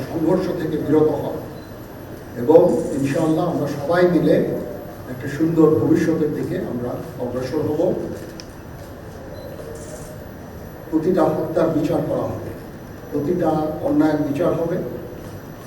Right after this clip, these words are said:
আমরা আজকে সুন্দরভাবে কথা বলেছি,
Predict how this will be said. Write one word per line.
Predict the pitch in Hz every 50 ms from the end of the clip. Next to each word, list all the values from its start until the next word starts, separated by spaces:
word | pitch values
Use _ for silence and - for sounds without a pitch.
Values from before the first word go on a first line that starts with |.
| - - - - - - - - - - - 123
আমরা | 123 131 147 147
আজকে | 143 143 143 - 151 143
সুন্দরভাবে | 143 143 151 151 160 165 160 - 160 165 160 156 156
কথা | 156 165 - 170
বলেছি, | 165 160 160 165 165 - - -